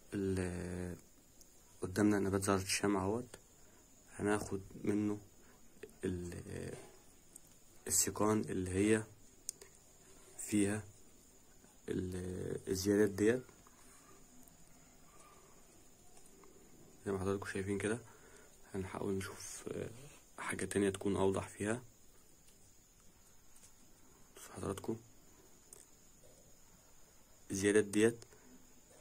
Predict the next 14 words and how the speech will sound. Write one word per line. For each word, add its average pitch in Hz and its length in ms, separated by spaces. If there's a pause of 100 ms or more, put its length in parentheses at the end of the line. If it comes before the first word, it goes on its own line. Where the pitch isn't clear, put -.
(1160)
بتبقى 98 460
فرصها - 520
أكتر 101 440
إن 95 120
هي 98 300
يخرج 95 360
مكانها 98 460 (140)
جذور. 101 400 (2750)
هنجيب 107 420 (280)
ال-، 95 840 (1500)
الساق - 380
اللي 107 120
احنا 98 200
عايزين 95 480